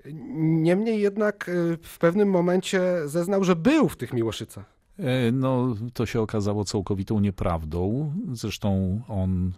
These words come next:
Speaker 2: mówi, że był pobity na policji i przymuszony do składania takich zeznań, ale on się nigdy nie przyznał do zabójstwa. E, a poza tym to, że on stwierdził, że był w Miłoszycach, było technicznie niemożliwe. To ustalono ponad wszelką wątpliwość.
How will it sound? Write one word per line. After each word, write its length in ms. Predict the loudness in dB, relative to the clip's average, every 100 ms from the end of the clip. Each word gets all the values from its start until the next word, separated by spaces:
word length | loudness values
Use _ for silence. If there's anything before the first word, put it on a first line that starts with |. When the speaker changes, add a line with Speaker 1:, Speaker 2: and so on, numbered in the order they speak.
| -2
Speaker 2:
mówi, 520 | 0 0 0 -2 -2
że 360 | -2 -4 -4 -8 -14 _ _
był 160 | -6 -4
pobity 800 | -2 -2 0 -4 -4 -4 -2 -2 -6 -6
na 100 | -6
policji 1000 | -4 -4 -4 -6 -6 -4 -2 -2 -4 -4
i 60 |
przymuszony 680 | -6 -4 -2 -2 0 0 0
do 120 | -2
składania 460 | -6 -6 -6 -4 -4
takich 300 | -4 -6 -4
zeznań, 520 | -4 -6 -6 -4 -2
ale 260 | -2 -2 -4 -8 -20 _
on 140 | -2 -2
się 220 | 2 2
nigdy 420 | 4 4 2 2
nie 140 | 2 0
przyznał 760 | -2 0 0 0 0 0 -4
do 440 | -4 -2 -2 -2 -4 -6 -10 -14 -12
zabójstwa. 1000 | -6 -4 0 0 0 -2 -6 -4 -4 -4 -8 _ _ _ _ _
E, 140 | -6 -4
a 300 | -2 0 -2 -4 -4
poza 260 | 0 0
tym 200 | 0 -2
to, 160 | 0 -2
że 120 | 0
on 140 | 0
stwierdził, 460 | -2 -2 -2 0 0
że 100 | 0
był 160 | 0 -2
w 80 | 2
Miłoszycach, 640 | 2 2 -2 -4 -4 -4
było 200 | -2 -2
technicznie 540 | -2 2 2 2 0
niemożliwe. 600 | 0 -2 -4 -4 -6 -8 -8
To 120 | -6
ustalono 500 | -6 -4 -2 0 -2
ponad 280 | -2 -4 -4
wszelką 360 | -8 -4 -4
wątpliwość. 600 | -2 -2 -4 -4 -2 -4